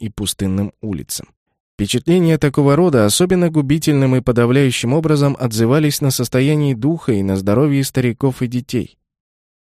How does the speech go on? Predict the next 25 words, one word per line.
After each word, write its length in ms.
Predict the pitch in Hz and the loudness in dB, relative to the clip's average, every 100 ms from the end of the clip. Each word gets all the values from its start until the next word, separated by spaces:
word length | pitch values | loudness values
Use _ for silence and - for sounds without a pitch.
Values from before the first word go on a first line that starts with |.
| _ - | _ -8
Эпидемия, 640 | 101 120 175 185 131 80 82 | -2 0 2 2 2 0 -2
этот 240 | 98 110 - | 0 -2 -2
вечный 460 | 101 139 - 107 | 0 0 -2 -4
спутник 500 | 98 - 127 113 107 | -4 -4 -6 -4 -4
войны, 380 | 113 120 160 170 _ _ _ - | 0 0 0 -2 _ _ _ -6
не 140 | 143 | -2
появлялась 540 | 180 160 131 160 160 143 | 2 2 4 4 2 2
до 140 | 120 | 0
самого 400 | - 131 127 120 | 2 2 2 2
конца 400 | 120 104 - 113 | 0 -2 0 0
борьбы 340 | 98 92 107 | 0 0 -2
в 80 | 131 | -2
тысяча 400 | - 127 147 139 | -4 -4 -4 -4
девятьсот 380 | 110 104 - 101 | -2 -2 -2 -2
восемнадцатом 720 | 98 - 92 87 - 90 95 | -2 -2 -4 -4 -6 -8 -6
году. 320 | 95 107 92 - _ _ _ - | -2 -2 -4 -12 _ _ _ -8
В 60 | |
течение 460 | - 107 170 175 165 | -4 0 2 2 0
четырёх 440 | 156 143 151 143 | 0 2 0 2
лет 240 | 151 165 - | 0 0 0
медицина 520 | 139 135 - 170 156 | 0 0 0 0 2
препятствовала 640 | 156 151 165 - 101 101 | 0 0 -2 0 0 2
развитию 540 | 104 101 104 131 131 113 | 2 0 0 0 0 0
повальных 500 | 117 104 104 104 113 | 2 2 2 -2 -4
эпидемий. 580 | 110 127 117 73 - | -4 -4 -2 -4 -8